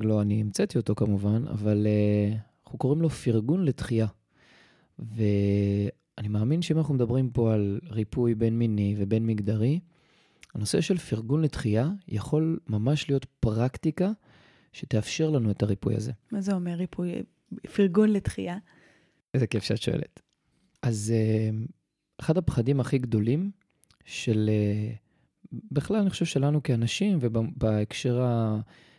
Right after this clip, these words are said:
Speaker 1: המיני רומנטי זה אצל גברים ליזום,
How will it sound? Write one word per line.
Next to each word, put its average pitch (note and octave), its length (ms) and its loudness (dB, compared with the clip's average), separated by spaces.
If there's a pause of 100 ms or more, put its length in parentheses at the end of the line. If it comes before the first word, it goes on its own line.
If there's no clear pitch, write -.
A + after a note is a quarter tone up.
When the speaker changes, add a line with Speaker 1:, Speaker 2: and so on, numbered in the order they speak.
(140)
Speaker 1:
המיני A#2+ 540 2
רומנטי B2 640 0
זה A2 140 -4
אצל A2 260 -4
גברים A2+ 640 -2
ליזום, D3 560 0